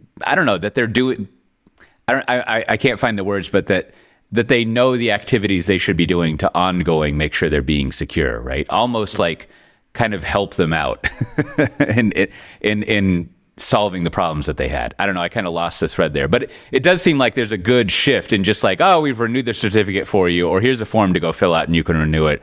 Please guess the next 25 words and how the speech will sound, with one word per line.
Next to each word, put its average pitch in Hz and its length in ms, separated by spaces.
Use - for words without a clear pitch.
versus, 101 360
like, 95 280
"Yeah, 262 180
let 135 160
me 220 80
get 240 160
involved 151 380
a 110 40
little 92 220
bit 80 380
and 95 260
help 127 260
you 117 140
out 78 300
to - 80
make 92 180
sure 92 140
that 85 120
you're 76 100
set 82 260
up, 69 240
uh, 67 200
correctly 65 460
with 58 140
that." 50 260